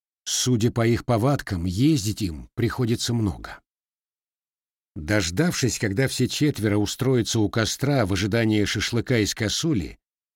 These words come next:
парень медленно, буквально по сантиметру, принялся смещаться к самой опушке. Рубиться сразу с тремя бойцами ему и в голову не приходило. Тем более, что Святослав сразу сказал,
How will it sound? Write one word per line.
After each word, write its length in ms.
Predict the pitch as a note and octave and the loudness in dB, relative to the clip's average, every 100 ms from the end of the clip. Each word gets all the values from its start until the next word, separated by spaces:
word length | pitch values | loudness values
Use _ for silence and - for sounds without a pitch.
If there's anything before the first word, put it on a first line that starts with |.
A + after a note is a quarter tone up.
| - | -4
парень 360 | A#2 A#2+ A#2 | 2 4 4
медленно, 920 | A2+ A2+ C3+ D#3 A2 F#2+ E2 C2+ - - - | 4 4 4 2 2 0 -2 -6 -12 -16 -8
буквально 580 | F2+ G2+ G2 A#2 A2+ | -4 -2 0 2 2
по 120 | G#2 B2 | 0 0
сантиметру, 840 | - A#2+ C#3 C#3+ C#3 G2+ D2 - _ _ _ _ | 0 0 2 4 2 0 -8 -14 _ _ _ _
принялся 520 | G2+ G2+ G#2+ - C3 | 0 2 2 2 0
смещаться 720 | A2+ A#2 G2+ - B2 A#2 - B2+ | 0 0 0 0 0 -2 -2 -2
к 60 | |
самой 340 | - A2 F#2 G2 | -2 0 0 -2
опушке. 500 | - C#2+ - - - _ _ _ _ _ _ _ | -4 -8 -10 -12 -20 _ _ _ _ _ _ _
Рубиться 560 | E2+ F#2+ G2+ B2 - B2 | -2 0 2 0 0 0
сразу 460 | - B2 B2+ G2+ | 0 2 2 0
с 60 | G#2+ | -2
тремя 280 | - A2 A2 | 0 2 2
бойцами 680 | A2 G#2+ - C#3+ A#2 C2+ - _ _ | 2 0 0 0 0 -2 -8 _ _
ему 320 | F2 G#2+ A#2+ | -2 2 4
и 40 | A#2+ | 2
в 140 | G2 | 0
голову 380 | G#2 E3+ A#2 F2+ | 0 2 2 2
не 100 | F#2+ | 0
приходило. 580 | G2 G2+ A#2+ F#2 D2+ - _ _ _ _ _ - | 0 -4 -4 -6 -8 -14 _ _ _ _ _ -4
Тем 260 | A#2+ G#2+ | 0 2
более, 340 | G2 A#2+ A2+ G#2 | 2 2 4 2
что 220 | - G#2+ | 0 -2
Святослав 640 | - G#2+ G#2+ - B2 C3+ | -2 -2 -2 0 0 0
сразу 400 | - A2 C3+ B2+ | 0 0 2 0
сказал, 500 | A2 - F2 D2 - | -2 -4 -6 -8 -12